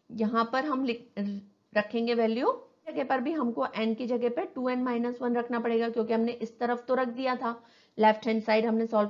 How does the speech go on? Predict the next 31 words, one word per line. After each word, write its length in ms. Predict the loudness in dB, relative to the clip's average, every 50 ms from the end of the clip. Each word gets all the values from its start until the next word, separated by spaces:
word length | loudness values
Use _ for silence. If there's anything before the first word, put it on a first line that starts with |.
| 0 -2
कर 80 | 0
लिया 220 | 2 2 2 2 2
था, 120 | 2 0
right 280 | 0 0 0 -2 -2 -2
hand 140 | -2 -2 -2
side 220 | 0 0 -2 0 0
भी 80 | 0
हमको 220 | 0 0 0 -2 -2
solve 260 | 2 2 2 2 0 -2
करना 180 | -2 -2 -2 -2
पड़ेगा। 280 | -2 -2 -2 -2 -4
तो 120 | -4 -2 -2
ये 160 | -2 -2 -2
two 200 | -4 -6 -4 -4
n 160 | -2 -2 -2
minus 400 | -2 -2 -2 -2 -4 -6 -8 -6 -4
one 220 | -2 -2 -2 -2 -4 -6 -6
plus 280 | -4 -4 -4 -6 -8 -6
one 220 | -4 -4 -4 -4 -8 -12 -18 _ _ _ _ _ _ _ _ _ _ _ _ -10
divided 500 | -4 -2 0 2 2 0 2 0 0 0 4 6
by 160 | 6 6 6 4 -2 -6 -10 -4
four, 380 | 0 2 4 4 4 2 2 -2 -8 -20 _ _ _ _ _ _ _ _ _ _ _ _ _ _ 0
two 160 | 2 4 4
n 180 | 4 4 4 2
minus 460 | 2 2 0 0 -2 -4 -4 -6 -8 -4
one 200 | -2 0 0 0 -2 -4 -8 -16 _ _ _ _ _ _ _ _ -6
plus 380 | -2 2 2 2 2 0 -6 -14 -10
ट्वेंटी 440 | -8 -6 -4 -4 -4 -4 -4 -6 -6 -6 -10 -14 _ _ _ _ _ _ _ _ _ _ _ _ _ _ _ _ 2
सेवन, 300 | 2 2 2 0 -4 -12 -16 _ _ _ _ _ _ _ _ _ _ -4 -4
ठीक 140 | -2 0
है, 100 | 0 -2